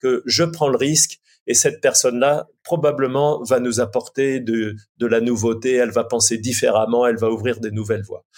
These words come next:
Ça, c'est pour les employeurs et pour les collaborateurs, pour les salariés.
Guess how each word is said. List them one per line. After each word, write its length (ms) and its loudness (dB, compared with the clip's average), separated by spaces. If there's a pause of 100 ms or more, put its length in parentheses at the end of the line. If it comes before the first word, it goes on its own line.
(160)
Ça, 160 2
c'est 180 2
pour 140 -2
les 140 2
employeurs 580 0 (280)
et 120 -2
pour 160 0
les 140 -2
collaborateurs, 880 2
pour 140 -2
les 80 -2
salariés. 640 0